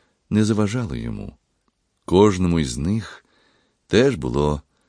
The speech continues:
про що подумати. У Коримського не йшов із голови вчорашній лист і зустріч з Адамом Орловським.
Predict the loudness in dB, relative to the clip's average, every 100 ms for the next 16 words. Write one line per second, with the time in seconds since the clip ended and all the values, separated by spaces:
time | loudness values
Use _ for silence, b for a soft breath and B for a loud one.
0 | _ _ -8 -6 -6 -6 -6 -6 -4 -2
1 | -4 -4 -10 -16 -18 _ _ _ _ _
2 | _ _ _ _ _ _ _ _ -4 0
3 | 4 4 2 0 0 2 2 0 -2 -2
4 | 0 0 0 -2 -2 -2 -2 -4 -2 0
5 | 0 -2 -4 -4 -4 -2 -2 -2 -4 -6
6 | -10 B B -2 0 2 2 2 -2 -4
7 | -4 -6 -8 -10 -10